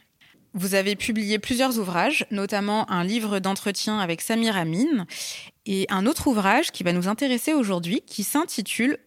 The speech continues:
Contribution à la déconstruction des théories conventionnelles sur le développement de l'Afrique. Dans ce livre, vous proposez une analyse synthétique des pensées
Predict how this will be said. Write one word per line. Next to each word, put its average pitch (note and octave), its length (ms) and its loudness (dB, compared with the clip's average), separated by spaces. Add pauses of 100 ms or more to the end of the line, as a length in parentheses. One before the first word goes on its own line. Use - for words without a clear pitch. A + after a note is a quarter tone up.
Contribution B3 880 0
à F#3+ 80 0
la F3+ 100 0
déconstruction B3 1000 0
des F#3+ 120 -2
théories B3 380 0
conventionnelles B3 760 0
sur G3 140 -4
le F3+ 80 0
développement A3 560 0
de A3 140 2
l'Afrique. - 500 -2 (480)
Dans A3+ 160 2
ce B3+ 140 -2
livre, A#3 320 0
vous G3 120 -4
proposez A#3 460 2
une G#3+ 100 2
analyse G3 440 0
synthétique A#3+ 720 -2 (140)
des E3+ 280 -2
pensées A3+ 600 -2